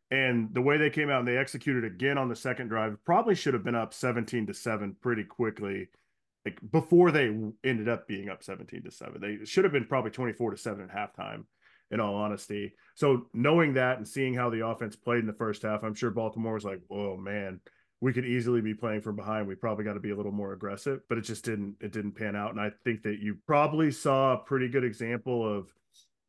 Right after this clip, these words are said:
one quarterback that can step up in the moment and one quarterback that has yet to show that he can do that. And I, I, I think Lamar Jackson's an amazing player. He's one of the best quarterbacks in the N F L. He'll be the M V P this year. You can't knock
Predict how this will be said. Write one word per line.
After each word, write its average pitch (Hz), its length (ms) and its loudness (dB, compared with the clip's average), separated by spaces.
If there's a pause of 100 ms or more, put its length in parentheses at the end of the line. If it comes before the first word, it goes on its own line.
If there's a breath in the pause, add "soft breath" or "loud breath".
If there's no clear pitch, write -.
(220)
one 131 360 4
quarterback 135 640 2
that 127 120 -2
can 117 160 -4
step 117 260 -2
up 123 180 0
in 131 80 2
the 127 60 0
moment 135 380 2
and 110 120 -4
one 113 200 -2
quarterback 113 560 0
that 101 240 -4
has 107 260 -4
yet 107 220 -2
to 110 80 -8
show 107 280 -2
that 101 140 -4
he 107 140 -4
can 101 360 -4
do 98 160 -8
that. 95 340 -8 (100)
And 123 100 2
I, 131 140 6
I, 135 400 4
I 139 40 2
think 151 180 -2
Lamar 135 260 2
Jackson's 120 400 -2
an 104 60 -4
amazing 107 520 0
player. 98 420 -8
He's 110 200 -4
one 120 120 2
of 110 60 0
the 107 60 -2
best 113 180 -4
quarterbacks 113 400 0
in 117 60 -2
the 107 80 0
N 107 80 0
F 107 160 -2
L. 117 260 4
He'll 101 120 0
be 107 180 -4
the 107 140 -2
M 110 120 -4
V 107 100 -2
P 120 200 0
this 117 220 -2
year. 117 320 0 (320 soft breath)
You 113 100 -4
can't 131 260 2
knock 110 340 -2